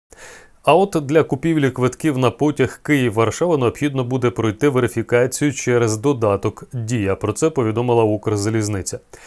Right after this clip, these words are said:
Компанія запевняє, що формат продажу квитків із застосуванням електронного підпису сприятиме боротьбі з перекупниками. Як відомо, для купівлі квитків на потяг Київ-Варшава необхідно користуватися мобільним додатком Укрзалізниці.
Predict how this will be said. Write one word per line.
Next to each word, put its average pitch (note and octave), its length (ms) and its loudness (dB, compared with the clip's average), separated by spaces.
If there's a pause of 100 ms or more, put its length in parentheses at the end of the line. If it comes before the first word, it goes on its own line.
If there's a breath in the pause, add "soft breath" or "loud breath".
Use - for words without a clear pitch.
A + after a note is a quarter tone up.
(360 loud breath)
Компанія D#3+ 440 2
запевняє, C#3 520 0
що - 140 0
формат C3+ 400 2
продажу B2+ 380 0
квитків B2 720 -2
із C3 160 -2
застосуванням A2 760 0
електронного A2 600 0
підпису D3 480 -4
сприятиме B2 560 0
боротьбі G2+ 600 -2 (100)
з - 140 -10
перекупниками. G2 840 -2 (640)
Як G2+ 200 -2
відомо, F3+ 280 0
для B2+ 180 2
купівлі D3 380 0
квитків B2+ 440 -2
на A#2+ 100 0
потяг C3+ 520 -2
Київ-Варшава A#2 760 0
необхідно B2+ 480 -2
користуватися B2+ 720 -2
мобільним A#2+ 520 -2
додатком A2 640 -2
Укрзалізниці. A2+ 960 -2